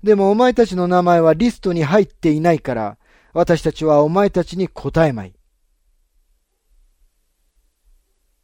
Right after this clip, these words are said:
これはつまり、お前たちの知ったことか、お前たちにはそんな質問を私たちにする権利はないのだというのをとても感じよく言っているのです。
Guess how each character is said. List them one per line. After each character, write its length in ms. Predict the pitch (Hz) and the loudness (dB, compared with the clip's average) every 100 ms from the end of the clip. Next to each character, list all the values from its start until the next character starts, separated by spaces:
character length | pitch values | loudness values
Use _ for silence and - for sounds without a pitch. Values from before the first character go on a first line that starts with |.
| _ _ _ _ - - _ _ | _ _ _ _ -20 -20 _ _
こ 140 | - 202 | -4 2
れ 60 | |
は 100 | 185 | 2
つ 160 | 175 240 | 0 0
ま 100 | 208 | 0
り、 340 | 170 202 240 _ _ _ _ _ | 2 -2 -4 _ _ _ _ _
お 160 | 180 196 | -2 0
前 220 | 269 277 | 2 0
た 160 | 233 214 | 0 -2
ち 100 | 190 | 0
の 160 | 170 | -4
知 180 | 156 - | -4 -10
っ 20 | |
た 160 | - 214 | 0 0
こ 140 | 190 | 0
と 120 | 170 151 | -4 -6
か、 380 | 131 110 104 _ _ _ | -6 -8 -10 _ _ _
お 140 | 165 180 | -6 0
前 180 | 202 | 0
た 140 | 190 175 | 2 -2
ち 120 | 160 | -2
に 60 | 170 | 0
は 160 | 165 | 0
そ 200 | - 208 | 0 -4
ん 100 | 240 | -2
な 160 | 254 220 | -2 -2
質 220 | - 247 | -4 -4
問 240 | 226 214 | -2 2
を 100 | 180 | 4
私 340 | 170 170 214 202 | 4 2 0 0
た 140 | 214 | -4
ち 100 | - | -4
に 100 | 190 | -8
す 160 | 175 190 | -6 -6
る 100 | 180 | -8
権 380 | - 262 262 214 | -6 -8 -6 -4
利 80 | 180 | 0
は 160 | 165 | 0
な 240 | 170 233 262 | 2 0 0
い 100 | 226 | -2
の 160 | 196 | 0
だ 140 | 190 185 | 0 0
と 120 | 180 | 0
い 140 | 180 | -2
う 40 | 165 | -2
の 140 | 143 | 0
を 180 | 170 170 - - - | -2 -2 -10 -20 -10
と 100 | 208 | -6
て 100 | 226 | -2
も 160 | 226 196 | 0 -2
感 340 | - 208 262 | -2 -4 -4
じ 160 | 240 247 | -6 -4
よ 120 | 233 | -4
く 120 | - 214 | -4 -6
言 120 | 180 | -6
っ 20 | |
て 240 | - 214 | -6 0
い 60 | 180 | 0
る 60 | 131 | 0
の 120 | 92 | -12
で 100 | 73 | -16
す。 180 | - | -20